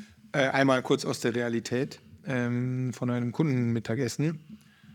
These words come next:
Ähm, C M O von einer sehr großen, ähm, großen Company-Kunde von uns,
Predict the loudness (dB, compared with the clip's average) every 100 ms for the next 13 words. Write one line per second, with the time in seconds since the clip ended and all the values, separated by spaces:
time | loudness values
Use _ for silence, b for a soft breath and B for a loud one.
0 | B -10 -2 0 2 2 2 2 2 2
1 | 0 -2 2 4 4 2 0 0 -2 -2
2 | 0 0 2 2 2 2 0 0 -2 -2
3 | -2 -4 -4 -4 -4 -4 -4 -6 -4 -2
4 | -2 0 0 2 0 0 0 0 0 -2
5 | -2 0 -2 -4